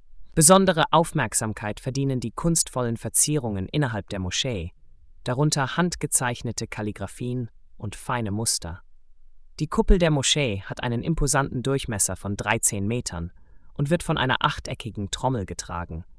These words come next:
während die Minbar und Mihrab durch ihre aufwendige Marmorverarbeitung und Rumi-Muster bestechen.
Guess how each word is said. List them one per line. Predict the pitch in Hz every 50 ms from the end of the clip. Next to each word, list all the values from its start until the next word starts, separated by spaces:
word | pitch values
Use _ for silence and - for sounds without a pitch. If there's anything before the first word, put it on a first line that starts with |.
| - - -
während | 147 143 135 139 131 -
die | 127 123
Minbar | 131 156 175 175 135 - 92 87 85 90 - - - -
und | - 107 107 -
Mihrab | 127 143 151 139 131 120 120 - - - - -
durch | - 113 - -
ihre | - 123 123 107 101 - -
aufwendige | 143 151 151 - - 139 127 120 117 101 113
Marmorverarbeitung | 113 117 123 135 147 143 135 123 120 - - 117 - 110 110 104 107 104 104 - - 113 107 110 110 - - -
und | - 113 107 - -
Rumi-Muster | - 135 135 127 107 101 98 95 - - - 104 98
bestechen. | - 98 - - - 107 104 - - 87 85